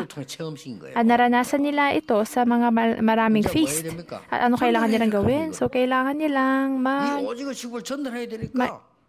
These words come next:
Speaker 1: 각인 바꾸고
Speaker 2: kaila-,
Speaker 1: 하는 거예요.
Speaker 2: kailangan na ihayag ang only na ito. Dahil dito, kailangan nyo muna i-change yung imprint
Speaker 1: 이거
Speaker 2: mo.
Speaker 1: 알아들은 사람이 들어가서요.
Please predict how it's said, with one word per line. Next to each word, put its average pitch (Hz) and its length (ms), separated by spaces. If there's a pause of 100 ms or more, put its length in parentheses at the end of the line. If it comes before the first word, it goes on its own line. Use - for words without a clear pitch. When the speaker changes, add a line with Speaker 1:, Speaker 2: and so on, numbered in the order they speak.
(200)
Speaker 1:
각인 208 320
바꾸고 - 480
Speaker 2:
kaila-, 247 160
Speaker 1:
하는 269 160
거예요. - 160
Speaker 2:
kailangan 262 320
na 262 160
ihayag 254 480
ang 233 160
only 240 320
na 262 160
ito. 277 160
Dahil 226 320
dito, 262 320
kailangan 226 400
nyo 233 160
muna 285 320
i-change 247 720
yung 226 160
imprint - 320
Speaker 1:
이거 - 80
Speaker 2:
mo. - 80
Speaker 1:
알아들은 123 480
사람이 143 640 (480)
들어가서요. 110 800